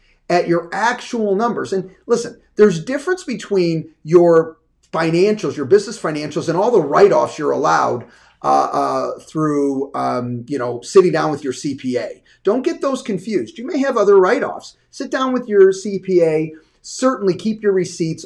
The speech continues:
all that type of stuff. But when you're looking at your core business, you need to have your business financials and be able to look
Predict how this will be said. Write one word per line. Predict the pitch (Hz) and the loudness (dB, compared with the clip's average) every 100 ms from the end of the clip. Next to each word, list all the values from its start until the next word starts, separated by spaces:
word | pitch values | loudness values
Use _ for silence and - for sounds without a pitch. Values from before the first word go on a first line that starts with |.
| - | -4
all | 180 214 | 0 2
that | 214 190 185 | 4 2 0
type | 175 160 | -4 -4
of | 135 | -6
stuff. | - 139 - | -4 -4 -4
But | 147 | -8
when | 156 | -6
you're | 156 170 | -4 -2
looking | 214 247 - - | -4 -6 -4 -4
at | - | -2
your | 190 | -4
core | - 190 185 | 2 4 4
business, | 135 135 156 147 - _ | 2 -4 -6 -14 -14 _
you | - 214 | -4 -2
need | 262 | -2
to | 254 | 0
have | 175 135 | 0 -2
your | 131 | -6
business | 110 170 175 185 190 - | 0 2 2 0 -4 -4
financials | 147 131 139 135 127 - - - _ - | -6 -4 -4 -4 -8 -14 -16 -20 _ -18
and | 135 143 | -12 -4
be | 151 151 | 0 0
able | 143 | 0
to | 117 | -2
look | 123 131 185 - - | -4 4 6 6 -2